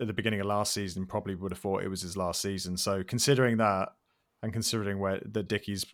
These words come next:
likely gonna be heading off, we've got Atkinson, obviously, to come into the fold. He looks like a player, but obviously no experience whatsoever in, in the Football League, really.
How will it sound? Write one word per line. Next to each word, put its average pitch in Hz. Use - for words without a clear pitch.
likely 98
gonna 95
be 95
heading 92
off, 90
we've 117
got 113
Atkinson, 110
obviously, 98
to -
come 107
into 95
the 90
fold. 95
He 113
looks 101
like 95
a 92
player, 90
but 120
obviously 107
no 110
experience 95
whatsoever 95
in, 95
in 98
the 92
Football 95
League, 92
really. 87